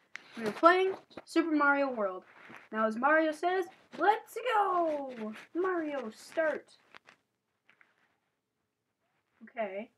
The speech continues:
Make my way up there. All right, jump. Jump. Oh, coins! Oh, what's this give me? Ah! Oh, mushroom. Nice.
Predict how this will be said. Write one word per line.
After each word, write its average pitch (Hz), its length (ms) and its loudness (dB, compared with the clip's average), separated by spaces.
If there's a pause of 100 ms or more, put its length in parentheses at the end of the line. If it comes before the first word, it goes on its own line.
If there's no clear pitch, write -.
(920)
Make 220 260 -10
my 226 140 -8
way 220 140 -6
up 233 220 -8
there. 214 240 -6 (580)
All 339 60 -18
right, 226 140 -20
jump. 339 240 -2 (880)
Jump. 277 260 -10 (1400)
Oh, 277 600 0
coins! 427 340 -4 (140)
Oh, 330 200 4 (600)
what's 254 140 -20
this 277 100 -18
give 220 140 -12
me? 220 160 -10 (1200)
Ah! 262 460 0 (680)
Oh, 330 120 -6
mushroom. 262 380 -8 (180)
Nice. 262 300 -14